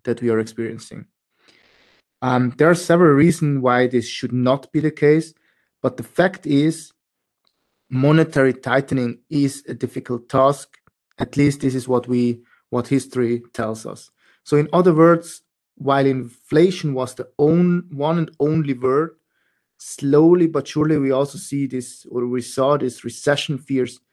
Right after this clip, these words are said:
coming into play as well. And this is actually this combination what keeps volatility in bond markets so elevated.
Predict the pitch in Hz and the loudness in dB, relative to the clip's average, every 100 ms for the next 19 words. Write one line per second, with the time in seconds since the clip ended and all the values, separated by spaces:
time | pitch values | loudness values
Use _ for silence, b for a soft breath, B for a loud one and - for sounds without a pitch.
0 | _ _ _ - 143 139 139 139 131 123 | _ _ _ -4 -2 0 -2 -4 -4 -6
1 | - 123 120 113 113 101 101 - _ _ | -2 0 0 -2 -6 -6 -6 -14 _ _
2 | _ _ _ _ _ _ _ _ 135 127 | _ _ _ _ _ _ _ _ -4 2
3 | 190 202 170 - 165 139 135 160 135 139 | 2 4 0 0 0 0 -2 -2 0 2
4 | 143 175 170 160 143 135 _ 147 139 135 | 4 4 4 -2 -2 -4 _ -4 -4 -4
5 | _ - 160 160 - 139 139 139 151 143 | _ -4 -4 -4 -2 0 0 0 -2 0
6 | 135 127 127 160 143 147 135 127 127 - | -2 -2 0 0 0 -2 -2 -2 -8 -10
7 | - 143 143 - 135 135 139 123 120 113 | -2 2 2 0 -2 0 -2 -4 -6 -14